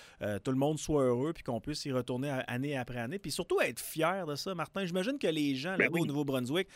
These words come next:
Speaker 1: sont fiers des installations qu'ils ont mis en place. Puis quand vous arrivez,
Speaker 2: Ah.
Speaker 1: ils sont fiers de vous les montrer, là.
Speaker 2: Ben, énormément. Puis, tu sais, je veux dire, ils, ils se connaissent entre eux autres, là. Tu parles aux, aux gens à l'hôtel, ils connaissent tous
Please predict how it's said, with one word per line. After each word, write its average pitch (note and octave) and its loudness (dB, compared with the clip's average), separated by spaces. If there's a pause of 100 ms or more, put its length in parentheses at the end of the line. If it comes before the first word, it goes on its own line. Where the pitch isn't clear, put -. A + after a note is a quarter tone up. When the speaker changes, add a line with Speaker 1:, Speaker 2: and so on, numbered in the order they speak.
(140)
Speaker 1:
sont E3 2
fiers D#3 -2
des C#3+ -2
installations C#3 0
qu'ils D#3+ -4
ont C#3 0
mis C#3 0
en B2+ 0
place. F3 -2
Puis - -14
quand A3 6
vous F3 2
arrivez, C#3+ 2
Speaker 2:
Ah. C#3 8
Speaker 1:
ils - -4
sont D3 4
fiers F3 4
de E3 2
vous C#3+ 0
les D3 4
montrer, C3 4
là. A#3 -8 (760)
Speaker 2:
Ben, B2+ 4 (380)
énormément. B2+ 6
Puis, - -12
tu - 2
sais, A#2 6
je A2+ 4
veux G#2 6
dire, A#2+ 8
ils, G2+ 0
ils A2 0
se - -8
connaissent B2+ 4
entre G2 2
eux F#2+ 4
autres, B2 2
là. - 4
Tu - -12
parles C3+ 6
aux, G2+ 4
aux F#2 2
gens A#2 4
à B2 4
l'hôtel, G2+ 2
ils G2+ 0
connaissent G2 4
tous - -2